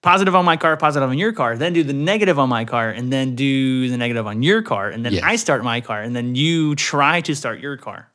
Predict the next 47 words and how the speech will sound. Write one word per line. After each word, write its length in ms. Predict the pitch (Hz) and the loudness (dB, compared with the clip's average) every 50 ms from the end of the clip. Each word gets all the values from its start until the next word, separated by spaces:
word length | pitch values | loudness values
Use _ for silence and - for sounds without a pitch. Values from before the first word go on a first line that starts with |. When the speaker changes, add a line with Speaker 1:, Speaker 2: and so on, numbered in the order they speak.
| _ | _
Speaker 2:
Yes, 320 | 113 113 117 - 120 - - | 0 2 2 2 2 -2 -2
Speaker 1:
And 100 | 139 143 | 2 4
then 100 | 139 143 | 4 6
you 40 | 180 | 6
Speaker 2:
if 60 | 190 | 4
the 60 | 170 170 | 4 2
Speaker 1:
reverse 280 | 156 135 - 180 151 120 | 4 6 6 6 6 6
it 20 | |
when 80 | 143 131 | 6 6
Speaker 2:
battery 220 | 120 113 113 110 | 6 6 6 6
Speaker 1:
you 80 | 110 107 | 6 6
Speaker 2:
works. 280 | 104 95 82 - 131 175 | 4 4 2 0 -2 -4
Speaker 1:
remove. 160 | 214 139 107 110 | -6 -4 -2 -2
Speaker 2:
Yes. 100 | 98 - | -2 -2
Speaker 1:
Yes. 340 | - - - - - - _ _ _ _ _ | -2 -6 -8 -8 -10 -16 _ _ _ _ _
Speaker 2:
Boom. 340 | - 127 131 135 131 127 110 | 0 4 4 6 6 6 4
Speaker 1:
Yes. 120 | 92 - - _ _ _ _ _ _ - | 2 -2 -8 _ _ _ _ _ _ 0
Speaker 2:
That, 360 | 110 156 226 254 262 254 - | 4 4 6 6 4 0 0
sir, 480 | - 190 175 156 147 143 143 143 135 - _ _ _ _ | 4 6 8 8 8 8 6 4 2 -4 _ _ _ _
is 120 | 127 113 | -4 0
how 60 | - 131 | 2 4
you 140 | 131 120 | 4 4
jump 240 | 117 131 127 113 - | 4 4 4 2 2
a 20 | 117 | 0
car, 460 | - 156 165 160 135 120 113 117 117 | 2 4 6 8 8 6 4 4 2
and 160 | - 123 123 | 2 2 2
that 120 | 135 139 151 | 2 2 2
is 100 | 143 117 | 2 2
a 240 | 127 135 131 127 123 | 2 4 4 4 2
valuable 460 | 123 110 120 135 156 170 156 156 139 | 2 2 2 2 2 4 2 2 2
life 200 | 135 135 139 - - | 2 2 0 0 0
lesson 320 | 139 135 - - 113 104 | 0 0 2 2 0 0
for 180 | 95 - 113 107 | 0 2 2 2
you 340 | 104 110 139 175 190 190 - | 2 2 2 2 2 0 0
and 200 | - 151 139 120 | 0 -2 0 0
for 120 | 131 127 - | -2 -2 0
any 260 | 139 139 165 180 170 | 0 2 2 0 -2
set 300 | 156 - - 160 160 151 | -2 0 0 0 2 2
out 180 | 123 107 104 - | 2 0 0 0
there 380 | 104 98 98 98 98 92 92 - _ _ _ _ _ _ _ _ _ _ _ _ _ _ _ | 0 2 2 2 2 0 -2 -8 _ _ _ _ _ _ _ _ _ _ _ _ _ _ _
who 140 | 113 110 110 | 2 4 4
has, 600 | 101 110 110 107 104 104 104 107 107 101 98 107 | 4 4 4 4 4 4 4 4 2 2 2 2
uh, 240 | 107 104 101 104 101 | 2 4 2 2 4
never 320 | 104 117 131 175 190 240 | 4 4 4 6 6 4
experienced 440 | 196 156 - - 180 180 175 151 120 | 2 2 0 0 0 2 2 2 0
the 120 | 151 151 - | -2 -2 0
absolute, 640 | 143 151 185 208 185 - 196 202 196 - - - | 2 2 2 2 2 0 0 2 2 0 0 -4